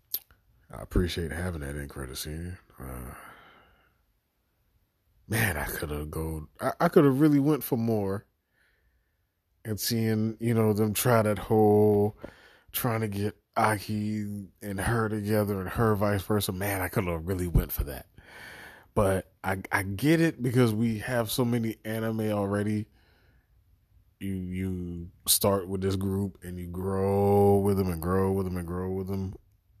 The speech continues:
And if you gotta do something different, you gotta do something different. And yeah, we, they all got killed. So you have to get a whole new team together.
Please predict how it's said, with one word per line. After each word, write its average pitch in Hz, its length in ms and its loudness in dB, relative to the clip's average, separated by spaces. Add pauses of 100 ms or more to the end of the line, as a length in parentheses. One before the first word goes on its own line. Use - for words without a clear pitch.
(220)
And 87 140 -4
if 82 160 -6
you 80 240 -8 (200)
gotta 92 260 0
do 90 160 -4
something 82 300 -6
different, 101 340 0
you 85 80 -6
gotta 78 220 -4
do 87 120 -4
something 87 240 -4
different. 120 400 -2
And 80 280 -8 (1800)
yeah, 90 380 0 (120)
we, 101 200 -8 (160)
they 107 100 -2
all 117 120 2
got 113 180 2
killed. - 240 -2 (3250)
So - 340 2
you 104 180 2
have 101 120 0
to 92 80 -6
get 90 140 -4
a 87 80 -2
whole 92 200 0
new 90 320 -2 (640)
team 110 260 2
together. - 380 -6